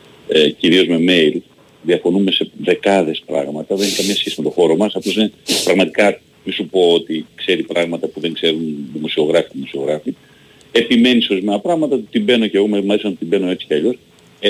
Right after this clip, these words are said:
μου λέει όμως πριν το μάτς χθες. Μου λέει, "Ρε εσύ Χρήστο", μου λέει, "η, η, η ποιότητα των Ισπανών", γιατί άκουσε που σας είπα στον αέρα ότι εγώ βλέπω Ιταλία. Και μου λέει, "Εγώ βλέπω Ισπανία γιατί ένας Ρόδρυ μόνος του είναι πιο ποιοτικός από έξι Ιταλούς", μου λέει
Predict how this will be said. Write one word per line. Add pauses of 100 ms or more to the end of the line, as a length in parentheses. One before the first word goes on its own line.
μου
λέει
όμως
πριν
το
μάτς
χθες. (440)
Μου
λέει,
"Ρε
εσύ
Χρήστο",
μου
λέει, (160)
"η,
η, (100)
η
ποιότητα
των
Ισπανών",
γιατί
άκουσε
που
σας
είπα
στον
αέρα
ότι
εγώ
βλέπω
Ιταλία. (440)
Και
μου
λέει,
"Εγώ
βλέπω
Ισπανία
γιατί
ένας
Ρόδρυ
μόνος
του (260)
είναι
πιο
ποιοτικός
από
έξι
Ιταλούς",
μου
λέει